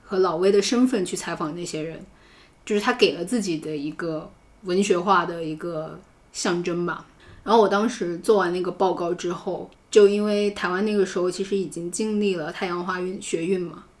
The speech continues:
然后戏剧系的学生其实是其中的中坚力量。<laughs> 他们，然后里面有一个女孩儿，她是，她是社会学系的，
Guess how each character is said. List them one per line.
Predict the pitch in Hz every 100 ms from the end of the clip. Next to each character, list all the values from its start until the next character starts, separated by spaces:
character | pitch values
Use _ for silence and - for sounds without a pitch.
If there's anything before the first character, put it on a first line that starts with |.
| _ -
然 | 143
后 | 165 190 175 165 156 190 - -
戏 | - 226
剧 | 202 196
系 | - 202
的 | 165
学 | - 170
生 | - 175
其 | 175 190
实 | 175
是 | 175 - 180 190 - - - - - _ _
其 | - - 185
中 | 196 202
的 | 180 160 - -
中 | - 254
坚 | 247 240
力 | 240 190
量。 | 175 - -
<laughs> | -
他 | - 202 190 220 220
们， | 202 196 - - - -
然 | 202
后 | 220
里 |
面 | 185 190
有 | 190 165
一 | 160
个 | 185 190 185 175 170
女 | 170
孩 | 156 -
儿， | - - - - - - - -
她 | - 185
是， | 190 - 202 180 170 156 - 208 - _ _ _ _
她 | -
是 | 196 220
社 | 214 220
会 | 190
学 | 175 156
系 | - 180
的， | -